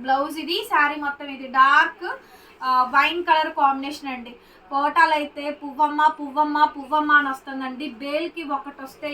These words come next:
ఎక్కువ ఆ ప్యూర్ కోటా శారీస్ కోసం. ఆ, ఆ ఒక్క శారీ కోసం literally బేల్ కొంటున్నాను అంటే మీరు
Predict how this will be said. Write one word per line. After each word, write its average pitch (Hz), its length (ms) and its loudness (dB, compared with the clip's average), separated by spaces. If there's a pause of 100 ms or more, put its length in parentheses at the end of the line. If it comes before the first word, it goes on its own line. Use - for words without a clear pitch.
(120)
ఎక్కువ 247 220 -12 (280)
ఆ 254 40 4 (100)
ప్యూర్ 302 380 -6
కోటా 285 260 0 (100)
శారీస్ 254 400 -8
కోసం. 269 320 -8 (680)
ఆ, 247 40 4 (320)
ఆ - 20 8 (220)
ఒక్క 370 300 -2
శారీ 359 340 6
కోసం 403 260 0 (440)
literally 359 420 -2 (120)
బేల్ 330 300 2
కొంటున్నాను 339 560 0 (100)
అంటే 294 220 -8 (140)
మీరు 269 160 -8